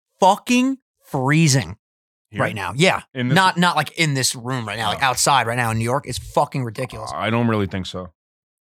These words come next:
Speaker 1: I was shivering. I walked to my house without a jacket just before. It was actually really weird. There was this lady, like, walking in front of my house. I don't think she knew it was my house.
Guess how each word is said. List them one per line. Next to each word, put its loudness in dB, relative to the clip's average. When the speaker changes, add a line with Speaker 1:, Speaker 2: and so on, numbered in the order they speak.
Speaker 1:
I -8
was -4
shivering. 0
I 2
walked 2
to 0
my 2
house 2
without 2
a -6
jacket -4
just -8
before. -2
It -12
was -6
actually -6
really -10
weird. -10
There -10
was -8
this -10
lady, -10
like, -8
walking -8
in -6
front -2
of 0
my 0
house. 2
I -2
don't 0
think 0
she -2
knew -4
it -6
was -6
my -8
house. -4